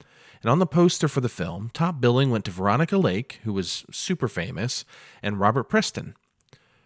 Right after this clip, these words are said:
Fourth billing went to the actor who played the film's protagonist, Alan Ladd. This tells us Paramount <laughs> didn't have a ton of faith in Ladd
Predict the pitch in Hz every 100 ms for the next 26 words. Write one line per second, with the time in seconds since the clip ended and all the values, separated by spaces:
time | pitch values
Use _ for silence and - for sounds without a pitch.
0 | _ - 240 - 107 92 - - - _
1 | _ 117 113 110 113 120 127 127 110 101
2 | - 113 110 80 - 101 110 - 117 107
3 | 87 - - - - _ _ - 151 95
4 | 104 98 82 - - _ _ _ _ _
5 | - 135 - 151 139 135 123 - 151 151
6 | 139 120 - 151 131 110 131 135 131 127
7 | 110 - - 202 185 - 165 156 - 87
8 | 85 - 127